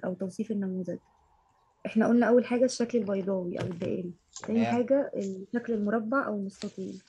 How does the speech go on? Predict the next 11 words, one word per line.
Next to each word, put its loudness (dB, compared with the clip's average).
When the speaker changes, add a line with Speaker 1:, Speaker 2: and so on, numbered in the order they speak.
Speaker 2:
تمام. -2
Speaker 1:
رابع 4
حاجة 0
الأسهم، -4
تالت 2
حاجة 2
بقى 2
كانت -2
أخطاء -2
القياس، -2
صح؟ -10